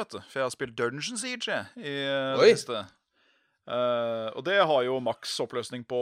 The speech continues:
Speaker 1: tolv hundre og et eller annet ganger, eh, åtte hundre og noe, tror jeg.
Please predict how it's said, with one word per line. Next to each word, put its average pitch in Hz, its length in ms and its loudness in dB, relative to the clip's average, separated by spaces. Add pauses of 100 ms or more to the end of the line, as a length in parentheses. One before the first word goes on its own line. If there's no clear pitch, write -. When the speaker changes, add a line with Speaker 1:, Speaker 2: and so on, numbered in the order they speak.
Speaker 1:
tolv 113 260 -6
hundre 98 240 -8
og 98 460 -6
et 98 100 -10
eller 98 140 -8
annet 95 100 -14
ganger, 95 480 -10
eh, 82 680 -8 (1200)
åtte - 800 -20
hundre 90 380 -14
og 92 80 -14
noe, 87 340 -16 (320)
tror 95 200 -8
jeg. 76 60 -12